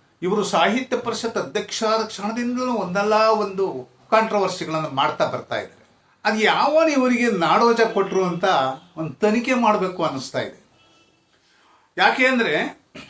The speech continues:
ಈ ಜಗತ್ತಿನ ಶ್ರೇಷ್ಠ ಅಭಿರುಚಿ ಯಾವುದು ಅಂದ್ರೆ ಸಾಹಿತ್ಯಾಧ್ಯಯನ, ಕಾವ್ಯಾಧ್ಯಯನ.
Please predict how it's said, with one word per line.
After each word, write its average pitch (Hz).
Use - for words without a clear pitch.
ಈ 226
ಜಗತ್ತಿನ 269
ಶ್ರೇಷ್ಠ 254
ಅಭಿರುಚಿ 262
ಯಾವುದು 202
ಅಂದ್ರೆ 170
ಸಾಹಿತ್ಯಾಧ್ಯಯನ, 160
ಕಾವ್ಯಾಧ್ಯಯನ. 147